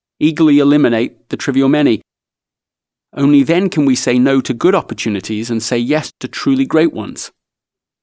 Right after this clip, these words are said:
This is why an essentialist takes the time to explore all his options. The extra investment is justified because some things are so much more important that they repay the effort invested in finding those things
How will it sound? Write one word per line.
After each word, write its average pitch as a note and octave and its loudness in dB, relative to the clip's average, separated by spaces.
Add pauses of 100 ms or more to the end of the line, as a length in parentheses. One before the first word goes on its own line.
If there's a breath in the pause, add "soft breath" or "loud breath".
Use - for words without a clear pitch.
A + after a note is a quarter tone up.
(160)
This C3+ -6
is C#3+ -2
why C3 2
an C3+ 2
essentialist B2 -2
takes - -6
the - -6
time B2+ -2
to - -8
explore A#2+ -2
all A2+ -2
his B2 -2
options. G#2+ -6 (760)
The C#3+ 2
extra E3+ 0
investment B2 -2
is A2+ -4
justified A2 -4
because A#2 -4
some D#3+ -2
things C3 0
are A#2+ -2
so E3+ 0
much E3 -2
more A#2+ 0
important A2 -4
that C3+ -6
they B2 -4
repay C3 -2
the B2 0
effort B2+ -6
invested A#2+ -4
in G#2+ -6
finding D#3 0
those G2 -6
things G#2+ -8